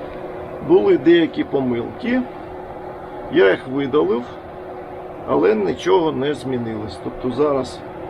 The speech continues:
помилка у нас по, е, датчику сонячного світла. І все, інших помилок ніяких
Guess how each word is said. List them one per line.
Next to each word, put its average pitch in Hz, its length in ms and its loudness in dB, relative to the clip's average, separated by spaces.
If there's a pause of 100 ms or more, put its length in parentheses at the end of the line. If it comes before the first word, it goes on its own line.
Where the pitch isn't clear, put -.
(460)
помилка 143 880 2 (680)
у 131 60 -4
нас 139 340 -2 (120)
по, 147 380 4 (1700)
е, 127 200 2
датчику 156 420 2
сонячного 139 760 0
світла. 226 580 0 (480)
І 202 240 -2
все, 131 320 2
інших 120 460 -2
помилок 160 500 0
ніяких 135 460 -2